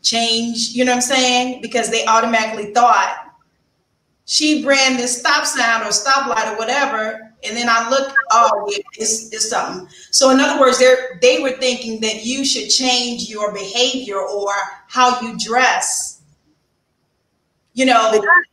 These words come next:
Speaker 2: the officer even told me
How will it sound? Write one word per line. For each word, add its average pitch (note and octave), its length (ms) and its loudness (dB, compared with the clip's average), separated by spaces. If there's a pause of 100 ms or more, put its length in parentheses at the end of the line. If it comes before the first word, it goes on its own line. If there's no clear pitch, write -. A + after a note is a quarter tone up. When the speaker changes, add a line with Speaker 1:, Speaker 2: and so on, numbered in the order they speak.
(600)
Speaker 2:
the B3+ 80 2 (180)
officer D#4+ 520 2
even B3 300 -4
told B3+ 420 0
me E3+ 360 -8